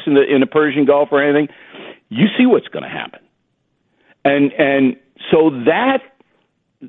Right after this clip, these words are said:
that kind of persona is effective to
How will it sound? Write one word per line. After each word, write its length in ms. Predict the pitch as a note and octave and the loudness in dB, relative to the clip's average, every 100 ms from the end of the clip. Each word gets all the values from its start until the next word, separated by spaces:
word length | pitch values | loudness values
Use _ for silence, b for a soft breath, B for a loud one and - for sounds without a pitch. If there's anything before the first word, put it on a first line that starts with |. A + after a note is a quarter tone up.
| - _ - | -20 _ -8
that 480 | A2+ D#3+ G#3+ A#3 | -2 -2 -2 -8
kind 260 | - G3+ F3 | -4 0 0
of 100 | - | 0
persona 680 | A#2+ A#2 - F#3 G3+ C#3+ A#2 - | -4 -4 -2 0 2 2 0 0
is 260 | F3+ C4 B3 | 2 2 2
effective 840 | - - - F3+ F#3+ - B2 A2 | 0 -2 -2 -2 -2 -2 -2 -2
to 120 | G#2+ | -4